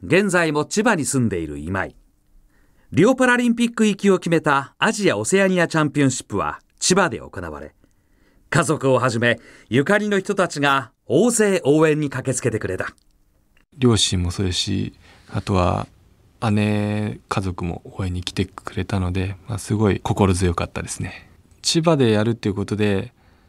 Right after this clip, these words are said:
Speaker 2: 怪我した当時の友達も来てくれましたし、まあ、職場の同僚も来てくれましたし、自分に近い人たちがすごい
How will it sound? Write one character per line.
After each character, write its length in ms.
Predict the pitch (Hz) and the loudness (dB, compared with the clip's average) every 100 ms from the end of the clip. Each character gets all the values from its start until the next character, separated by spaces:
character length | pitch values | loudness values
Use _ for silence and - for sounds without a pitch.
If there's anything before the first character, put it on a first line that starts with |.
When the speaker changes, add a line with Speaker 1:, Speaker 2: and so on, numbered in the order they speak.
| - | -2
Speaker 2:
怪 100 | 143 | 2
我 140 | 156 | 2
し 100 | 147 | 2
た 100 | - | 0
当 380 | 107 - 127 120 | -2 2 4 4
時 140 | 104 98 | 2 2
の 160 | 95 | 0
友 280 | 90 110 107 | -2 0 2
達 240 | 107 101 | 2 2
も 120 | 107 104 | 0 -2
来 100 | - | -4
て 120 | 113 | -4
く 120 | 101 | -4
れ 100 | 95 | -4
ま 140 | 95 | -4
し 80 | 92 | -6
た 120 | - | -6
し、 300 | 87 101 95 - | -6 -4 -4 -6
ま 100 | 139 | -6
あ、 20 | |
職 240 | - 104 | -4 -2
場 140 | 107 107 | 0 2
の 100 | 104 | 2
同 180 | 104 101 | 2 2
僚 140 | 101 | 0
も 120 | 98 | -2
来 120 | 92 | -6
て 120 | - 98 | -10 -10
く 120 | 101 | -8
れ 100 | 95 | -6
ま 140 | 98 | -6
し 60 | 92 | -6
た 120 | 92 | -6
し、 300 | - 101 92 - | -6 -6 -6 0
自 100 | 131 | 4
分 140 | 151 | 6
に 100 | 151 | 6
近 320 | - - 185 | 2 2 4
い 240 | 127 95 - | 4 2 -2
人 260 | - - | -8 -6
た 120 | 104 92 | -4 -4
ち 140 | - | -4
が 180 | 95 95 | -4 -4
す 160 | - | -6
ご 220 | 110 123 104 | 0 2 0
い 140 | - | -4